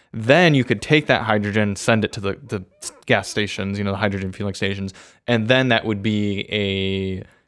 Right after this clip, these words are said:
a less expensive and more environmentally friendly to pr-, way to provide fuel.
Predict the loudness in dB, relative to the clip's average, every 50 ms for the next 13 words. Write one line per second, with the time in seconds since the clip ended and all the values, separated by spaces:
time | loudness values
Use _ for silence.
0 | _ _ _ _ _ 0 0 0 2 4 4 4 2 2 -2 -4 -4 -4 -2 0
1 | 2 2 2 2 0 0 0 0 0 0 0 0 0 0 0 0 0 0 0 -2
2 | -4 -6 -6 -8 -8 -10 -4 -2 0 0 0 -2 -4 -6 -8 -12 -16 _ -12 -12
3 | -12 -12 _ -6 -2 -2 0 0 -2 -4 -8 -10 -10 -8 -8 -8 -10 -12 -10 -8
4 | -8 -8 -8 -10 -14